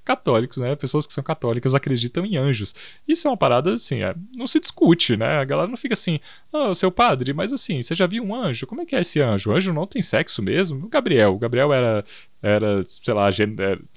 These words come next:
não, gênero neutro não, né? Era tipo não binário, Gabriel, será? Não sei. <laughs> E como é que são essas asas, né, e tal.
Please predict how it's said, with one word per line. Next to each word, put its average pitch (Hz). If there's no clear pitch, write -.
não, 110
gênero 107
neutro 123
não, 107
né? 127
Era 113
tipo -
não 113
binário, 107
Gabriel, 101
será? 139
Não 110
sei. 151
<laughs> 151
E 160
como 208
é 277
que -
são 175
essas 120
asas, 110
né, 131
e 120
tal. 127